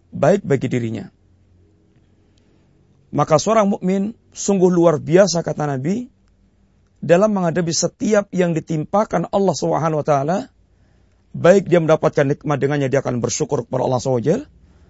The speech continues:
atau dia mendapatkan musibah, dengannya dia akan bersabar kepada Allah Subhanahu wa taala. Dan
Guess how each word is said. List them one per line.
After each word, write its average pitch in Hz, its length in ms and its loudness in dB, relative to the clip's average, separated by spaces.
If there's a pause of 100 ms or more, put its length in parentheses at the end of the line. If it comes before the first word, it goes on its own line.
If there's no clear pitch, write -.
(520)
atau 156 240 0
dia 156 100 0
mendapatkan 143 400 0
musibah, 147 480 0
dengannya 139 400 0 (560)
dia 151 240 4
akan 151 140 -2
bersabar 143 500 0
kepada 139 220 -2
Allah 143 160 2
Subhanahu 135 400 0
wa - 40 -20
taala. 170 320 0 (1300)
Dan 160 260 4